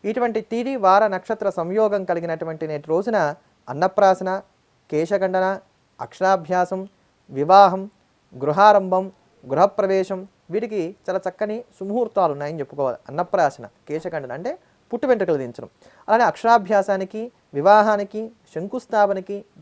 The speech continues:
గృహప్రవేశానికి వీటికి చాలా చక్కని సుముహూర్తాలు ఉన్నాయి. వీటితో పాటుగా క్రయ విక్రయాలకు, వాహనపరమైనటువంటి మరమ్మతులకు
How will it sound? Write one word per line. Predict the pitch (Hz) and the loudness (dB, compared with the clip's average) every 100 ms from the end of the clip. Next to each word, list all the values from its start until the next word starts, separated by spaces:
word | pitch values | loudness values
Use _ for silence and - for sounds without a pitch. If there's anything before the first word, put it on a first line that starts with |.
| 123 | -10
గృహప్రవేశానికి | 135 - 147 160 180 180 190 240 285 _ _ - | -8 -6 -4 -4 -2 -4 -4 -10 -12 _ _ -6
వీటికి | 226 220 | -4 0
చాలా | 196 196 | 0 -2
చక్కని | - 240 | -4 -6
సుముహూర్తాలు | 226 190 196 190 196 175 | -6 -6 -6 0 2 2
ఉన్నాయి. | 196 185 - _ _ - | 0 -2 -4 _ _ -8
వీటితో | 214 247 240 | -6 0 0
పాటుగా | 226 208 202 208 180 - _ - | 2 2 4 2 2 -2 _ 0
క్రయ | 208 262 | 4 4
విక్రయాలకు, | 285 240 233 214 208 220 220 220 _ 139 | 2 2 4 6 4 0 -6 -6 _ 0
వాహనపరమైనటువంటి | 165 202 247 240 214 214 202 202 180 | 2 2 0 2 2 2 0 -2 -4
మరమ్మతులకు | 143 151 220 233 208 196 190 160 | 0 2 2 2 -2 -4 -4 -8